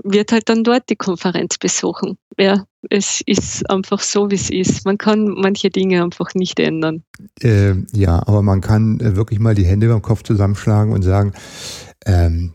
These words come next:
Speaker 2: gut, wenn ich eine Konferenz organisieren und auch, ich meine, ich muss sie ja mit Sprechern ausstatten, ich muss sie ja mit, äh,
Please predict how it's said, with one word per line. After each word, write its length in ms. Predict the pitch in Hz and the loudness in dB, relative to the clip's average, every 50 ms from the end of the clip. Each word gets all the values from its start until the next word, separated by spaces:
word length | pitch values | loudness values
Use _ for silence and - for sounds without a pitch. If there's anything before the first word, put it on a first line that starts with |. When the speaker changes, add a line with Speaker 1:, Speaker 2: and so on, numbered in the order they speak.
| - | -12
Speaker 2:
gut, 340 | - - - - - - - - | -12 -10 -8 -6 -6 -8 -8 -6
wenn 180 | - - 110 101 | -2 -2 0 0
ich 120 | 101 - | 0 0
eine 80 | 135 113 | 0 0
Konferenz 500 | - 139 120 - - 107 110 113 117 - | 0 0 0 0 2 2 2 2 2 2
organisieren 560 | - 110 110 113 113 98 95 113 127 127 123 | 2 4 4 4 4 4 2 2 2 2 2
und 180 | - - 104 | 2 2 2
auch, 200 | - 107 104 - | 0 0 -2 -4
ich 160 | - - - - | -8 -8 -2 0
meine, 320 | 113 113 110 107 104 - - | 2 2 2 2 0 0 -2
ich 120 | - - | -2 0
muss 120 | 120 113 - | 0 0 2
sie 100 | - 120 | 2 2
ja 100 | 113 110 | 2 4
mit 180 | 104 101 - | 2 0 -2
Sprechern 440 | - - - - 123 123 - 139 123 | -4 -6 -2 0 0 2 2 2 2
ausstatten, 640 | - - 120 110 - - - 113 110 - 117 113 113 | 2 0 -2 -2 -2 0 0 0 0 2 2 2 2
ich 200 | - - 98 - | 2 0 0 0
muss 200 | 104 101 98 - | 0 -2 -2 0
sie 100 | - 110 | 0 0
ja 180 | 95 92 98 92 | 2 4 4 4
mit, 360 | 90 85 87 82 - - - | 4 2 0 0 -2 -2 0
äh, 160 | 95 90 85 | 2 2 2